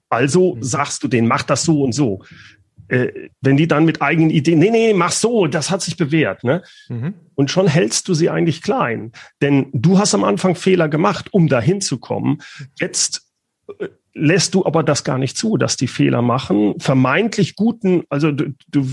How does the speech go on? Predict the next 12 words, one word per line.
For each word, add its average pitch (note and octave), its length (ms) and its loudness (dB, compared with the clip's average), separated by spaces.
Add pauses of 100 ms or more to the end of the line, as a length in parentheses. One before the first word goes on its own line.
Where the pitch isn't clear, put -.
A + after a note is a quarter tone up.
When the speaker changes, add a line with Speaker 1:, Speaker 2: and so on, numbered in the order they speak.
Speaker 1:
du A#2+ 140 2
willst A#3 220 2
ja E4 80 4
nicht, F3 240 2
dass A#2 140 0
da, A2+ 280 0
äh, C3 160 -2
draußen A#2+ 640 -2
das A#2+ 180 -6
erstmal A#2 300 -4
schlechter G3 400 2
wird, B2 220 -2